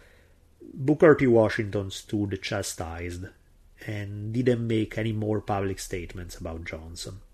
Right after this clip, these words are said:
But regardless of this internal conflict within the black community regarding this case, you know, and when I said that Washington was jealous, Washington had been probably the most famous black person in the United States at this time,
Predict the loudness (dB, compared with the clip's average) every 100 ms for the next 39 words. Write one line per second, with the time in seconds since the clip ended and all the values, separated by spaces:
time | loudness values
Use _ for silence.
0 | -20 -20 -20 -20 -20 -20 -20 -20 -20 -20
1 | -20 -20 -20 -20 -20 -20 _ _ _ 2
2 | 4 6 6 6 6 2 2 0 0 -2
3 | 0 4 6 4 0 -2 -4 -4 -6 -6
4 | -6 -8 -6 -6 -4 -4 -6 -8 -10 -8
5 | -10 -10 -8 -8 -6 -6 -6 -8 -10 -10
6 | -8 -8 -6 -8 -10 -16 -20 -20 -16 -4
7 | 0 2 0 0 0 2 2 0 6 6
8 | 6 2 2 0 -10 -4 2 2 2 -4
9 | -2 -2 -2 -2 -4 -6 -6 -4 0 0
10 | 0 0 0 0 -2 -6 -6 -4 -2 -2
11 | -4 -4 -4 -4 -6 -2 0 0 -2 -4
12 | -2 -2 -4 -4 -4 -4 -6 -8 -8 -6
13 | -6 -8 -8 -8 -6 -6 -6 -6 -6 -6
14 | -4 -4 -6